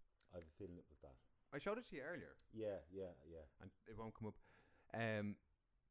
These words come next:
Speaker 2: there was only five hundred units of this car built worldwide.
Speaker 1: Mm-hmm.
Speaker 2: So there's six for sale in the U K, so it possibly could have been an eight C.
Speaker 1: Yeah.
Speaker 2: Um, they were a hundred ninety-nine thousand euro.
Speaker 1: Yeah.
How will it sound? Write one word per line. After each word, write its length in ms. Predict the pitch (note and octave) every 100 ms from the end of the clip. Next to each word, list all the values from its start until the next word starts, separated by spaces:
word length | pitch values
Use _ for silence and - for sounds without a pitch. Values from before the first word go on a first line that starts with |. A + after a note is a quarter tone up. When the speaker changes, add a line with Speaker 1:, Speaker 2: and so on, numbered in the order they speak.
| -
Speaker 2:
there 80 | C3
was 80 | -
only 200 | D#3 F3
five 320 | F3 D3 D3
hundred 200 | D3 C3 G#2
units 280 | C3 B2
of 60 | A2+
this 100 | F#2+
car 160 | - G2
built 160 | G2 F#2 -
worldwide. 560 | F2+ F2 E2+ G#2 F#2+ - F2+
Speaker 1:
Mm-hmm. 320 | D2+ D#2+ G2+ - _ - _ _ -
Speaker 2:
So 280 | A2 F#2+ - G2+
there's 160 | G2+
six 240 | - C#3 -
for 160 | -
sale 240 | - G2+ F#2
in 80 | E2+
the 140 | F#2
U 40 | F2+
K, 160 | A#2
so 160 | G2+ -
it 80 | F2+
possibly 400 | A#2+ B2 G#2 G2
could 140 | F#2+
have 80 | G#2+
been 160 | F#2 E2 - _ -
an 80 | F#2
eight 100 | F2 -
C. 240 | - E2+ E2 _ -
Speaker 1:
Yeah. 240 | A2 F2 F2 - -
Speaker 2:
Um, 640 | G2+ G2 F#2+ F#2+ F#2+ E2+ - _ _ _ _ _ _ _ _ -
they 100 | A2
were 140 | G#2
a 60 | F#2+
hundred 300 | F#2+ D3 D3
ninety-nine 560 | C#3 C#3 B2+ B2+ B2 B2
thousand 340 | A#2+ A#2+ G#2
euro. 320 | G2 C#3+ B2+ - - -
Speaker 1:
Yeah. 160 | D#2